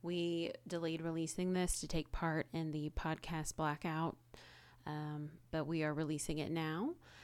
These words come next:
We wanted to acknowledge that so much has changed in the past two weeks, and so some things that we talk about and mention, we realize that may not be where things still stand even two weeks later.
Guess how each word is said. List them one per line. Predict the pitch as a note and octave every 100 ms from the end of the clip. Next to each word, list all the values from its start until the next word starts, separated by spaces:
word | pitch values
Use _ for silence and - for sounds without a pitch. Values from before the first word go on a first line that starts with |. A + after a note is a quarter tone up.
| - -
We | F#3+ F#3 F3+
wanted | F3 F3 F3 D#3
to | -
acknowledge | E3+ E3+ E3 D#3+ E3 F3+
that | E3 D#3 -
so | D#3+
much | D3 D3+ -
has | D3+
changed | - - D#3 D#3 D3+ - -
in | - D#3 D#3 - - -
the | - D#3
past | D#3 D#3+ -
two | - D#3+
weeks, | E3+ F#3+ - - -
and | E3 D3
so | D3+
some | D#3+
things | D3 D#3+
that | D3+ -
we | D3+
talk | F#3 F3
about | F3 F3+ E3+ -
and | - E3
mention, | E3 E3 F3+ E3+ E3+ - - - - -
we | - E3
realize | E3 D#3+ E3 E3 -
that | D#3+ D#3+ -
may | D#3+
not | D#3+ D#3 -
be | D#3 E3 E3
where | D#3+ D#3 E3 D#3
things | - D#3+ D#3
still | - E3 D#3+
stand | - E3+ E3+ G3+
even | F#3 D#3+
two | D#3 F3
weeks | E3 - -
later. | E3 G3+